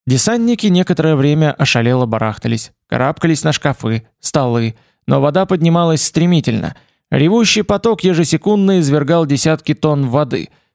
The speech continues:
Кто-то гневно закричал. На экране были видны вскинутые кулаки, вытаращенные в страхе глаза. Полковник, сам белый как мел, люто бормотал проклятия.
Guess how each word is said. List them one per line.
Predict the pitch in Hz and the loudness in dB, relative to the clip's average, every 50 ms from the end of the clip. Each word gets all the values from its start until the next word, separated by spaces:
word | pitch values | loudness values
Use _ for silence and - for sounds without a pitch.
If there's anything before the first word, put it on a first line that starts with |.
| _ _ - | _ _ -2
Кто-то | - 139 151 - 180 | -2 -2 0 0 0
гневно | 143 160 165 170 165 165 165 165 | 0 2 2 2 4 2 2 2
закричал. | 139 156 - 139 147 131 - - 131 113 90 - 131 _ _ _ _ _ - | 2 0 0 0 -2 0 0 0 0 0 -2 -6 -10 _ _ _ _ _ -6
На | - 143 156 165 165 | -2 0 0 2 0
экране | - 151 151 180 190 175 147 135 | 0 0 0 2 2 2 0 0
были | 120 120 139 143 147 | 0 0 2 2 2
видны | 135 147 147 151 165 165 | 2 2 2 2 0 0
вскинутые | - - - - 160 165 160 160 - 160 151 | 0 -2 -2 0 0 2 2 2 2 0 0
кулаки, | 143 - 143 139 143 139 131 - - 175 170 139 117 _ _ _ _ - | 0 0 0 0 0 0 -2 -2 -2 -2 0 0 -2 _ _ _ _ -4
вытаращенные | - 123 147 170 147 180 165 170 143 - - 160 170 170 170 | 0 0 2 2 2 2 0 0 0 0 0 2 2 2 0
в | 131 | 0
страхе | - - 147 151 147 - - 139 | -2 -2 -2 -2 -2 -2 -2 -2
глаза. | 131 135 135 143 139 117 123 113 - - _ _ _ _ _ _ _ _ _ _ _ _ _ - | 0 0 0 0 0 -2 -2 -4 -6 -8 _ _ _ _ _ _ _ _ _ _ _ _ _ -2
Полковник, | 135 143 147 - 254 262 240 180 139 107 95 - | -2 -2 0 0 0 0 2 2 0 -2 -2 -2
сам | - - 196 170 143 135 | -2 0 0 2 2 2
белый | 139 139 127 127 127 | 2 2 2 0 0
как | - - 135 - | -2 -2 -2 0
мел, | 190 208 226 220 196 170 - _ _ _ _ _ - | 0 0 2 0 0 -2 -4 _ _ _ _ _ -2
люто | - 135 135 180 190 - 185 | 0 2 2 2 2 0 0
бормотал | 170 160 165 156 147 139 - 135 131 123 | 0 0 0 0 0 0 0 0 -2 -2
проклятия. | - - 135 - 139 135 123 113 - - - - 135 | -2 -4 -2 0 0 0 0 0 -2 -6 -12 -12 -16